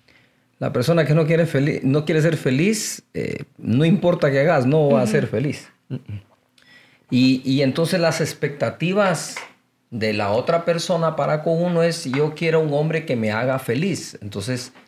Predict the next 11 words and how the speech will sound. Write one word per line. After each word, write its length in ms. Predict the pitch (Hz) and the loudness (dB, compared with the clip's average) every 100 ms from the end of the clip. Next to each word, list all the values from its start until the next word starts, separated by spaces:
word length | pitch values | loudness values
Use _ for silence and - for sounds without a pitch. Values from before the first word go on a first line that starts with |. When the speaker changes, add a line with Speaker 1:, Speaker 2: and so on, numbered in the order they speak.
| _ _ _ - | _ _ _ -4
Speaker 1:
entre 400 | 123 135 - 135 | 0 0 2 2
líneas 540 | 131 175 240 208 165 147 | 2 2 2 2 2 0
yo 100 | 139 | 0
ya 140 | 135 | 0
leo 320 | 135 147 156 | 0 -2 -2
que 120 | 143 120 | -2 -2
no 320 | 117 107 107 | 0 2 0
es 220 | 101 - | -2 -6
feliz. 600 | 101 101 175 139 - - _ _ | -8 -6 -4 -4 -8 -16 _ _
Wow, 320 | - 127 110 - | -6 -2 -2 -4
entonces 520 | - 107 156 151 | -8 -4 -2 -4